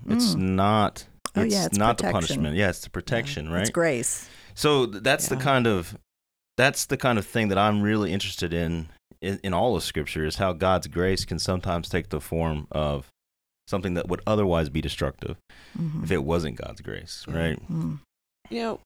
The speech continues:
Speaker 3: Sarah, maybe you can speak to this. James, you mentioned that the other day,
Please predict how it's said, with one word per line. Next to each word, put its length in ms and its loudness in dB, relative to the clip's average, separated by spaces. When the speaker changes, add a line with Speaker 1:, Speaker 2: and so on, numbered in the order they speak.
Speaker 3:
Sarah, 220 -2
maybe 200 -2
you 80 -2
can 180 -6
speak 240 -6
to 80 -4
this. 340 -4
James, 280 -4
you 120 -4
mentioned 380 -4
that 140 -6
the 100 -4
other 160 -4
day, 320 -2